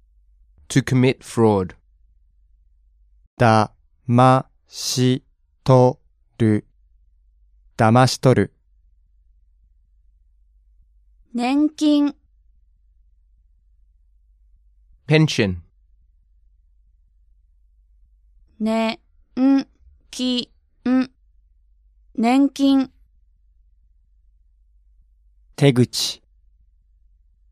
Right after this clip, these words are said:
Speaker 1: Tactics,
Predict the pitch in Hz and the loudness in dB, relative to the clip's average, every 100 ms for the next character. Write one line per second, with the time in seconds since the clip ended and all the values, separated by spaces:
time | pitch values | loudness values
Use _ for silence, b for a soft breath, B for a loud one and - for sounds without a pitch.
0 | _ _ _ _ _ _ _ _ _ _ | _ _ _ _ _ _ _ _ _ _
1 | _ _ _ _ _ 151 147 - 107 - | _ _ _ _ _ -2 -2 -2 -8 -8
2 | - | -20